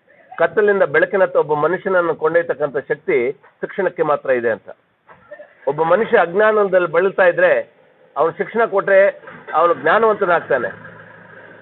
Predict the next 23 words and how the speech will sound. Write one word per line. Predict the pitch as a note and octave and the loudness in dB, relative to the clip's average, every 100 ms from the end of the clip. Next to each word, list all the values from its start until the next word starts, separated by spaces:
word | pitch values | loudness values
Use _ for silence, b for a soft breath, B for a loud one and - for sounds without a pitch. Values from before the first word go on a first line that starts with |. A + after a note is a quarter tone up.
| - | -6
ಅನಾಗರಿಕತೆಯಿಂದ | C#3 G3+ A#3+ A#3+ G#3+ G#3 G#3+ G3+ | 0 2 4 4 2 -2 0 0
ಬೆಳೀತಾ | F3+ G#3 G#3+ | 2 0 0
ಇರ್ತಕ್ಕಂಥ | G#3 G3+ F#3+ F#3 | -2 -2 -4 -4
ಒಬ್ಬ | E3+ E3 | -4 -4
ಮನುಷ್ಯನಿಗೆ | F3 G3+ G#3 F#3+ | -4 -2 -2 -2
ನಾ-, | E3+ F3 E3+ D#3+ | 0 0 0 -2
ಶಿಕ್ಷಣವನ್ನು | F3+ - A#3 G3+ | -6 -4 -2 0
ಕೊಟ್ರೆ | F#3 F3 G3+ | -2 0 0
ಅವನು | F3+ E3 | 0 2
ನಾಗರಿಕತನಾಗ್ತಾನೆ. | F3 G#3+ G3 G3 F#3 E3+ - C#3 A2 - _ _ _ _ _ _ _ | 0 0 -2 -4 -2 -4 -4 -4 -4 -8 _ _ _ _ _ _ _
ಕತ್ತಲಲ್ಲಿರ್ತಕ್ಕಂಥ | E3 F3 A3+ A3+ G#3+ G3+ G3 F#3 F3+ | -6 -2 2 2 2 0 -2 -4 -2
ಒಬ್ಬ | E3+ D#3+ | -2 -2
ಮನುಷ್ಯನಿಗೆ | E3 F#3+ F#3+ F#3+ F3 | -4 -4 -4 -4 -4
ಶಿಕ್ಷಣ | D#3+ - G3+ | -6 -8 -6
ಕೊಟ್ರೆ | E3 E3+ D#3+ | -2 -2 0
ಅವನು | D#3 | -2
ಬೆಳಕನ್ನ | C#3 D3+ E3 D3+ | -2 -4 -4 -6
ಕಾಣ್ತಾನೆ. | C#3+ C3 B2 A#2 G2 - _ _ _ _ - | -4 -6 -4 -8 -8 -14 _ _ _ _ -14
ಇಷ್ಟೆಲ್ಲ | B2+ - F3 G3 A3 G3+ | -12 -4 0 2 2 2
ಬೆಳವಣಿಗೆಗಳು | E3 F#3 G3 F#3 F3 E3+ | 0 0 2 2 2 0
ಮ-, | D#3 D#3 D3+ D3 | 0 0 0 0
ಮಾನವನಲ್ಲಿ | E3+ F#3 F3 D#3+ D3 | 0 0 0 -2 -2
ಬರಬೇಕಾದ್ರೆ | C#3+ D#3+ D3+ C#3 D3 C3 | -2 -4 -4 -4 -2 -2